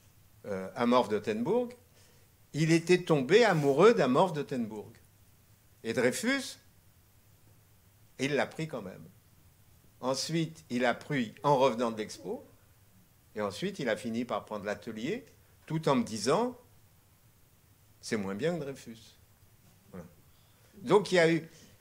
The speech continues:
c'est une question de chance. Tous les théâtres,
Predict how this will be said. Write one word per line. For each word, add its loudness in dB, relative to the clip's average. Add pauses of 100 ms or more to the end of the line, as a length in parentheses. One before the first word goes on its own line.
(140)
c'est 2
une 4
question 0
de -4
chance. -6 (880)
Tous 6
les 6
théâtres, 4